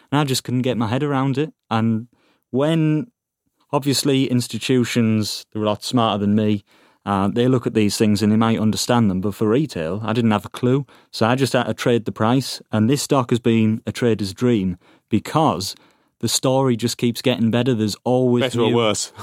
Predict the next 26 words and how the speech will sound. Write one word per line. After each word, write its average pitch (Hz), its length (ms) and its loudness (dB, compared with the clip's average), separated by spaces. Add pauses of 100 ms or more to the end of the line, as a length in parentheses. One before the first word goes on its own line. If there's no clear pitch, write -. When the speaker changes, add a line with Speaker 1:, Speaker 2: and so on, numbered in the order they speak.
(180)
Speaker 1:
Well, 123 320 2
Speaker 2:
<laughs> - 40 -4
Speaker 1:
it 143 1000 0
dete- 127 280 -2
Speaker 2:
Better - 60 0
Speaker 1:
it 180 160 2
Speaker 2:
for 190 80 2
a 175 40 2
Speaker 1:
depe- 143 60 -2
Speaker 2:
trader, 147 280 2
worse, 139 260 2
Speaker 1:
be-, 170 80 0
Speaker 2:
worse 139 240 2
Speaker 1:
better - 40 4
Speaker 2:
for, - 80 -8
Speaker 1:
for 160 100 2
a 139 40 0
Speaker 2:
for 127 140 -2
a - 20 0
Speaker 1:
trader, 127 140 2
Speaker 2:
holder. 127 280 2
Speaker 1:
worse 139 260 2
for 123 180 2
a 120 80 2
holder, 113 420 2
exactly. 110 600 0